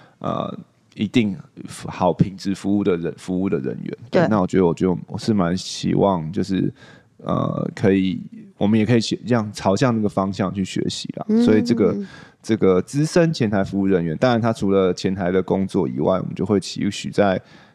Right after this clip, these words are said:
Speaker 1: 可能教育训练上面，然后还有就是可能另外更直接就是像一些客诉的处理、客户的关系的维护，那他可以去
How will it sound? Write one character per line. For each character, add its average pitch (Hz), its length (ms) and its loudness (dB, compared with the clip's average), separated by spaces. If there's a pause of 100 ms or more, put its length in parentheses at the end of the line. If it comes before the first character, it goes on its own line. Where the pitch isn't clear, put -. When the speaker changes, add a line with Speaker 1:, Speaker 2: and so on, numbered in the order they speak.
Speaker 1:
可 - 120 -10
能 - 160 -4
教 113 220 2
育 107 160 0
训 101 220 -2
练 98 160 2
上 90 240 -2
面， 85 320 -4
然 87 100 -2
后 95 180 4
还 101 120 2
有 92 100 4
就 101 140 2
是 104 80 2
可 101 140 -4
能 85 180 -4
另 110 100 0
外 104 160 0
更 107 240 2
直 - 140 -12
接 104 100 -2
就 95 100 -2
是 98 120 -6
像 104 120 2
一 98 40 -2
些 95 240 0 (640)
客 127 200 4
诉 110 220 0
的 92 100 -2
处 101 300 -2
理、 101 260 -4
客 117 220 2
户 113 140 2
的 95 160 4 (180)
关 101 220 2
系 98 180 -8
的 92 140 0
维 65 260 -2
护， - 260 0 (420)
那 104 100 -4
他 98 120 2
可 101 160 -2
以 87 220 0
去 92 420 -4